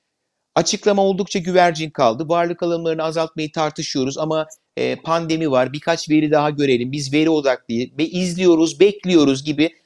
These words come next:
hani böyle, e, biraz daha, e, çok daha güvercine geçen söylemler olursa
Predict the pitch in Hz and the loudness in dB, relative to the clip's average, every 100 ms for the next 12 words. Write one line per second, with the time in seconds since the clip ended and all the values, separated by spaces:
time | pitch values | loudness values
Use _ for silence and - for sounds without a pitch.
0 | - 202 190 214 214 214 214 - _ 156 | -2 0 4 6 6 4 2 -14 _ -4
1 | 160 226 208 196 202 196 202 196 _ _ | -2 2 2 2 0 4 2 2 _ _
2 | - 151 143 143 139 147 151 143 - _ | -4 0 2 0 0 -2 -4 -6 -12 _
3 | _ _ - 262 - - 185 180 156 185 | _ _ -4 -4 -2 -2 0 0 2 4
4 | 185 170 190 190 175 165 156 - 185 170 | 4 0 -2 -2 -2 -2 -2 2 4 2
5 | 151 147 160 151 240 | 2 -2 -2 -2 -2